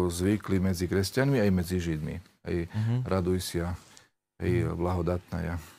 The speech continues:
Speaker 1: a,
Speaker 2: Mhm.
Speaker 1: chere. Takže tam, a, to bolo používané v Starom zákone.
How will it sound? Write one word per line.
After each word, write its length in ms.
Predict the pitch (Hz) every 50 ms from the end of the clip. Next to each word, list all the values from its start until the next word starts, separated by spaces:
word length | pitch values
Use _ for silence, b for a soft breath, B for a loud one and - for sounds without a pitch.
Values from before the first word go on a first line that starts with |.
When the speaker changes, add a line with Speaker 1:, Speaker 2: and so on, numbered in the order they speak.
| B B _ -
Speaker 1:
a, 480 | - - 85 85 85 117 110 113 117 120
Speaker 2:
Mhm. 20 | 123
Speaker 1:
chere. 400 | - - 85 82 82 80 80 - b b b b b b b b b b b _ -
Takže 240 | 90 90 85 87 82
tam, 320 | - 92 87 85 82 78
a, 160 | 78 87 85
to 80 | - 101
bolo 240 | 98 98 90 80 76
používané 480 | - 87 90 90 87 82 82 78 78
v 80 | 80 -
Starom 320 | - 82 80 80 82 85
zákone. 480 | 85 82 82 - - 85 82 85 85 82